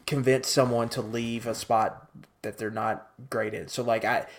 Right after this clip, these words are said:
if I would bet, I would bet they probably hire Mike Elko, Elko, 'cause that makes the most sense.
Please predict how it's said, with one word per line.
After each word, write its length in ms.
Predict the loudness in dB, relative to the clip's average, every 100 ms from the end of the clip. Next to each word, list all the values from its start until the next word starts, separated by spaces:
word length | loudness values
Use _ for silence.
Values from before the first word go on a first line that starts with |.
| -10
if 180 | -4 4
I 80 | 8
would 300 | 8 4 -8 _ _ _ _ _ 4
bet, 260 | 6 8
I 80 | 6
would 140 | 6 4
bet 200 | 0 0 -12 _ _
they 100 | -6
probably 320 | 2 4 6 6
hire 260 | 8 6
Mike 240 | 6 2 6
Elko, 460 | 4 6 2 4 8
Elko, 440 | 8 10 8 8
'cause 180 | 2 0
that 140 | 0
makes 200 | 0 -2
the 60 | -2
most 260 | 0 0 0
sense. 500 | 0 0 -2 -8